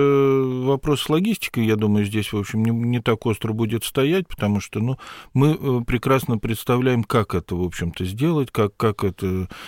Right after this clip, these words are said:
э, совершить, чтобы не постоянно было наполнено. Но, э, очень, очень важна инфраструктура, которая щас пока что,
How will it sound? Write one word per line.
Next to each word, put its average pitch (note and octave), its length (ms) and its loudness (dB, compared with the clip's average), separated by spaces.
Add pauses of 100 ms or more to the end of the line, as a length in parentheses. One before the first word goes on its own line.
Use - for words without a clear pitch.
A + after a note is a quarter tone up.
(280)
э, F#2+ 500 2
совершить, A2 460 0
чтобы G#2+ 580 2
не G#2+ 280 0
постоянно A2+ 480 2
было G#2 180 2
наполнено. G#2+ 480 2
Но, B2+ 540 0
э, - 40 -2
очень, - 280 -4
очень D3 300 -2
важна A2+ 580 0
инфраструктура, G#2+ 840 -2
которая G#2+ 460 -2
щас - 240 -2
пока G#2+ 320 0
что, G2 260 -4